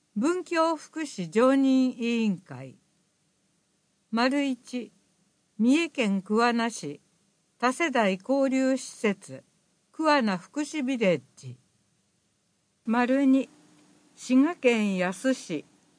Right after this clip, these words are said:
保育人材バンク運営事業、保育人材確保対策事業。丸三、滋賀県草津市、子ども若者計画に基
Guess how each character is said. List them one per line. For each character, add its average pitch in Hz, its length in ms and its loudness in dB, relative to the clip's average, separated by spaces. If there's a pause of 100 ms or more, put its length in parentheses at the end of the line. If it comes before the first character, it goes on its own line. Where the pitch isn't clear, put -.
(280)
保 311 140 4
育 220 340 -2
人 269 300 2
材 269 340 2
バ 254 200 2
ン 214 100 -4
ク 165 320 -10
運 247 360 0
営 220 220 -4
事 185 220 -6
業、 135 400 -6 (760)
保 311 140 2
育 214 340 -2
人 254 320 0
材 262 320 2
確 254 340 -4
保 180 220 -4
対 214 280 -4
策 214 420 -6
事 185 180 -4
業。 123 380 -6 (1500)
丸 247 300 -2
三、 233 440 -4 (720)
滋 - 200 -2
賀 302 160 2
県 208 360 0
草 - 320 -2
津 - 180 -16
市、 - 320 -14 (840)
子 262 160 2
ど 302 160 2
も 285 300 4 (100)
若 220 340 4
者 294 320 4
計 277 240 0
画 196 380 -4
に 170 140 -2
基 175 40 -2